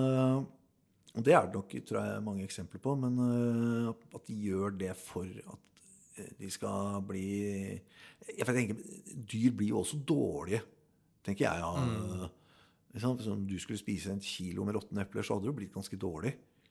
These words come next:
Speaker 1: Og det tror jeg de dyra blir også.
Speaker 2: Ja, altså, dyr er jo veldig sånn instinktive på, altså, det de gjør er jo gjerne det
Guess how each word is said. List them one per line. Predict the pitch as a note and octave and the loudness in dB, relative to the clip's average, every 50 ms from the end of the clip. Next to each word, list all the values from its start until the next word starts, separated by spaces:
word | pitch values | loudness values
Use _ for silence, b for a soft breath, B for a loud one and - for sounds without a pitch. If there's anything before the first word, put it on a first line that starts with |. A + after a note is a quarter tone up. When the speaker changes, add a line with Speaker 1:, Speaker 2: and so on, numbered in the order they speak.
| b b b b b b | b b b b b b
Speaker 1:
Og | G#2 F#2+ | -6 -4
det | G#2+ G#2 G2+ | -2 -2 -2
tror | G2+ - G#2 A#2+ B2+ | 0 0 0 0 0
jeg | G#2 F#2+ F2+ | 0 -2 -4
de | F2+ F2+ | -4 -6
dyra | F2+ F2+ G2 | -6 -4 -4
blir | G2 G#2+ G#2 G2 | -2 0 0 0
også. | G2+ A#2 A#2+ - - - - - C3 | 0 -2 -4 -8 -14 -10 -2 2 4
Speaker 2:
Ja, | A2+ A2 A2+ A2+ A2+ - - - | 4 4 4 0 -4 -8 -12 -12
altså, | D3 C3+ - - C#3+ C3 C3 B2+ C3 D3 C#3+ B2+ A#2+ | -10 -8 -6 -4 -4 -4 -6 -8 -10 -10 -10 -8 -4
dyr | A#2+ A#2 A2+ A#2 A#2 A#2+ A#2+ G#2+ | -2 0 2 4 4 4 4 2
er | - G2+ G2 - - | 0 -4 -6 -4 -2
jo | A#2+ | 0
veldig | C3 B2+ A2+ G#2+ G#2 | 0 0 0 0 -2
sånn | - A#2+ A2+ - - | -4 -6 -6 -6 -6
instinktive | A2+ A2 G2+ - - A2 G#2 - - A2+ G#2 G2+ G#2 G#2+ G#2+ G#2+ G#2+ - - _ | -8 -6 -6 -6 -6 -8 -8 -4 -2 0 2 2 4 2 2 2 -2 -4 -8 _
på, | - - G#2+ G2+ G2+ G#2 G#2 G#2 G2+ G2 | -6 -2 0 2 2 2 0 -2 -4 -4
altså, | - G#2+ - A#2 A2+ | -6 -8 -8 -8 -4
det | A2 A2 G2+ G2+ G2+ | -2 -2 -2 0 0
de | A2 | 2
gjør | A2 A2 A2+ B2 B2 A#2+ A2 | 4 6 6 6 6 4 2
er | G2+ G#2 G#2 | 2 2 2
jo | G#2+ | 2
gjerne | A2 G#2 G2 G2+ G2 | 2 0 -2 -4 -4
det | F#2+ F#2+ F#2+ | -2 -2 -2